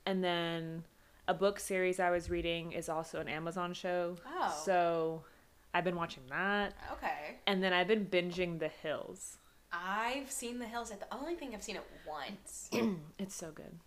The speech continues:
Speaker 2: But
Speaker 1: I mean, compared to, like, the reality T V now, like, Justin was asking me this the other day, um, like, if I like Vanderpump, or, like, if The Hills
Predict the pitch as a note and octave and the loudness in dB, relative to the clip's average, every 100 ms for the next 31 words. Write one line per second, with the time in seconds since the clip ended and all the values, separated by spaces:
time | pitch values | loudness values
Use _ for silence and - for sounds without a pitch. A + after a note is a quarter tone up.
0 | - F#3+ F3 - A3 A3+ A3+ A3 A3 A#3+ | -18 -12 -10 -2 4 4 4 2 4 2
1 | A#3+ C4+ A#3 - G3 D#3+ D#3 F3 F3+ F3+ | 4 2 2 2 0 4 4 4 2 -2
2 | - F3+ E3+ E3+ D3+ C#3+ D3+ D#3+ D#3 E3 | -4 -2 -2 -2 -2 -2 2 2 2 -2
3 | D#3+ F#3+ F3 D#3 D3+ - E3 D#3 D3+ - | -2 -4 -2 0 -2 -4 -4 0 -2 -2
4 | G3 - - - - - - - E3+ E3 | -10 -12 -18 -20 -20 -20 -20 -12 -6 -4
5 | D3+ D3 D3+ F3 E3+ - - - D#3+ C3+ | -2 -2 -2 -4 -10 -20 -14 -8 -6 -6
6 | C#3+ E3 - - - - - - - - | -8 -14 -20 -20 -20 -20 -20 -20 -20 -20
7 | - - - - E3+ E3+ F3 F3+ E3+ F3+ | -20 -20 -12 0 0 0 -6 -2 0 0
8 | F3 E3 E3 E3+ - E3+ E3 - F#3 E3 | 0 -2 -2 -2 -6 -8 0 6 8 8
9 | - - F#3+ F#3 F3 - G3 G#3 A3 A3 | 4 0 2 0 0 2 4 6 4 2